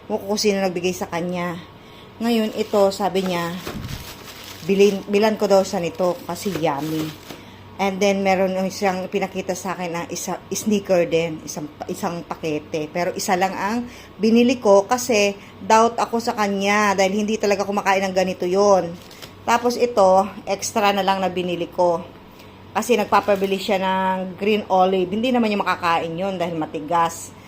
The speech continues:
Itong dalawa na to, doubt din ako na kakainin niya to. Pero tignan natin. Baka hanapin dito is yung nakapack. Wala ako kasi hindi nga ako, ano eh, hindi ako siguradong kakainin niya.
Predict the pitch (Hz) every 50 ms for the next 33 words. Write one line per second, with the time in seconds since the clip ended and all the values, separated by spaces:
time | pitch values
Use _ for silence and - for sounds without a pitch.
0 | - - - - - - - 240 240 - 240 233 226 233 226 226 220 220 220 220
1 | 220 - - 180 180 180 180 185 190 196 202 - 190 196 190 190 180 - 202 190
2 | 185 175 196 190 196 202 160 190 185 180 175 170 170 160 - 180 175 170 165 185
3 | 185 185 196 202 202 202 202 202 - - - - - - - - - - - -
4 | - - 208 208 214 214 208 202 202 196 190 180 180 - 185 175 175 180 190 202
5 | - 208 202 208 233 214 220 214 208 202 - 220 202 202 180 208 214 214 214 -
6 | 202 185 180 - 196 196 196 - 214 202 196 202 - - 202 202 - - 180 160
7 | - - 190 196 196 185 175 165 - 175 170 - - 185 185 180 - - 175 190
8 | - 202 185 180 160 190 190 180 214 214 202 202 208 196 - - 180 - - 214
9 | 202 196 196 196 - - - - - - - 196 196 202 208 202 196 185 180 190
10 | 202 196 220 196 - - 254 208 214 214 208 196 196 190 208 196 - 214 220 226
11 | 208 190 196 190 185 180 180 175 175 175